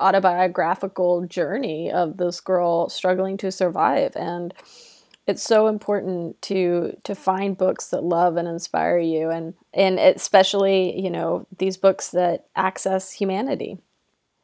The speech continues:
Nothing else accesses humanity except, well, maybe art. Words, art, tears, they all say the unsayable.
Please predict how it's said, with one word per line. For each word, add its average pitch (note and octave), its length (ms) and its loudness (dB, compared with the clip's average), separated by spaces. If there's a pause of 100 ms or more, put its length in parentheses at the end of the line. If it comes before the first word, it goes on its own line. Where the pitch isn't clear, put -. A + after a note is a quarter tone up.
(100)
Nothing C4 400 2
else G3+ 260 2
accesses F#3 600 0
humanity F3 640 -4
except, - 480 -4
well, F3+ 380 -4 (320)
maybe G3+ 420 0
art. D#3 320 -4 (560)
Words, G3+ 680 0 (540)
art, G3 420 2 (100)
tears, F#3+ 600 0 (460)
they G#3 300 6
all F#3+ 280 8
say F3 360 2
the E3+ 160 -4
unsayable. E3 640 -6